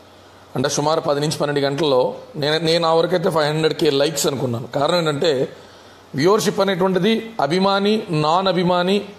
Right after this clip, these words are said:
అందరూ కూడా చూస్తారు. అభిమాని చూస్తాడు, నాన్ అభిమాని చూస్తాడు, అన్ని వర్గాల వాళ్ళు చూస్తారు, అందరూ చూస్తారు. కాకపోతే likes అంటే ఏంటి? మనకి నచ్చే మనం వచ్చి దాన్ని like కొడతాం. అంటే అక్కడ ఒక ఫిజికల్ activity జరుగుతుంది.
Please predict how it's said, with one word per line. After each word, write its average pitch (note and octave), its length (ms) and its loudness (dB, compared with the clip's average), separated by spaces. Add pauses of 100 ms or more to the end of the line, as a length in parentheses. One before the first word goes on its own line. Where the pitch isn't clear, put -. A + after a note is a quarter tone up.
అందరూ F3 240 2
కూడా F3+ 140 2
చూస్తారు. - 540 -4 (600)
అభిమాని D#3+ 400 2
చూస్తాడు, E3+ 380 2
నాన్ D#3+ 220 0
అభిమాని E3 380 0
చూస్తాడు, E3+ 260 0
అన్ని D#3 240 0
వర్గాల D#3+ 340 2
వాళ్ళు D#3+ 180 2
చూస్తారు, F3 400 0 (680)
అందరూ G#3+ 240 4
చూస్తారు. D3+ 380 0 (600)
కాకపోతే F#3 220 2
likes F#3+ 320 2
అంటే G3 200 2
ఏంటి? E3+ 280 2
మనకి D3 300 -2
నచ్చే C3+ 380 0
మనం F#3+ 200 2
వచ్చి D#3+ 200 0
దాన్ని E3+ 180 0
like D#3 140 0
కొడతాం. D3 340 0 (380)
అంటే D3 160 0
అక్కడ D#3+ 200 2
ఒక C3+ 60 -2
ఫిజికల్ E3 460 2
activity F#3 340 2
జరుగుతుంది. D#3 460 0